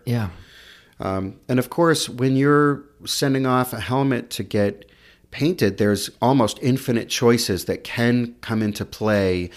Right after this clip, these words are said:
Speaker 2: in terms of paint color and decals and
Speaker 1: Yeah.
Speaker 2: configuration, depending on, um, exactly what you are trying to portray. The, this level of variation is part of what makes collecting original German helmets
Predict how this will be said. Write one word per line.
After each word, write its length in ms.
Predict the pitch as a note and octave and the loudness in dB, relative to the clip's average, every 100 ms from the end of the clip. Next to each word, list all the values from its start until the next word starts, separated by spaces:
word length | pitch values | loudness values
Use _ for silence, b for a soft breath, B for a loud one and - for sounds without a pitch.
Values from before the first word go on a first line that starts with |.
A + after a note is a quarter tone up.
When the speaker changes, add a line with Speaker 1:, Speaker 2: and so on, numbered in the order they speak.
| B B | B B
Speaker 2:
in 120 | G2 | -8
terms 280 | - G2+ F2 | -2 -2 -2
of 120 | F2 | -6
paint 240 | - A#2+ B2 | -2 -2 -2
color 400 | A#2 A2+ G#2+ G#2 | -2 0 0 0
and 180 | F2 | -4
decals 640 | E2 A#2+ A#2+ A2 G#2 G2+ F#2+ | -4 -4 -2 0 0 0 -4
and 160 | F2+ | -6
Speaker 1:
Yeah. 80 | A2+ | -4
Speaker 2:
configuration, 920 | G#2+ G#2 G#2 G#2 G2+ G2 - F#2+ F#2+ - | -2 -4 -4 -2 0 -2 -2 -4 -6 -10
depending 580 | - - A#2 A#2+ A#2+ A#2+ | -12 -8 -4 -2 -2 -2
on, 500 | G#2 G2+ G2 G2 F#2+ B B B - | -4 -4 -4 -6 -10 B B B -8
um, 340 | F2 E2+ F2 - _ - | -6 -6 -8 -14 _ -8
exactly 720 | F#2 - G#2 G2+ G2+ G2+ G2 | -8 -2 0 0 -2 -4 -4
what 420 | F2 F#2 F#2+ F#2+ | -4 -2 0 -2
you 180 | F#2+ F#2+ | -6 -4
are 100 | F2+ | -4
trying 320 | - G2 F2 F2 | -4 -4 -4 -6
to 100 | E2 | -10
portray. 540 | F2+ F2 - G2 F2 | -8 -8 -4 -4 -2
The, 260 | F#2 A2 A2+ | -2 -4 -4
this 340 | - C3+ - | -4 -4 0
level 240 | B2+ A#2+ | 0 2
of 80 | A2 | 2
variation 500 | A2 G#2 G#2 G#2+ - | 2 2 2 -2 -4
is 120 | F#2+ | -8
part 200 | - G2 | -6 -4
of 60 | F#2+ | -2
what 140 | F#2 | -4
makes 240 | G#2 F#2+ - | -4 -6 -8
collecting 440 | - F#2+ F#2 F#2 | -6 -6 -4 -6
original 380 | F2+ G2+ G#2+ G#2 | -6 -6 -4 -6
German 300 | G2+ F#2 E2 | -4 -6 -4
helmets 400 | F2 F2 E2+ - | -6 -6 -8 -12